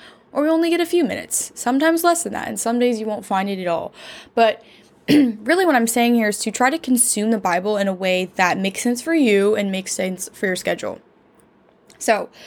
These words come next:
what I mean by this is don't set yourself up for failure. For me, that would be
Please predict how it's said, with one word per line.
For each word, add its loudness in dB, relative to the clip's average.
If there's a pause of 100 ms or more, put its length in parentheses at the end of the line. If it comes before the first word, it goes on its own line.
(260)
what 2
I 2
mean 2
by 4
this 0
is -2
don't 0
set -2
yourself 0
up -2
for -2
failure. 0
For -4
me, 0
that 2
would 0
be -6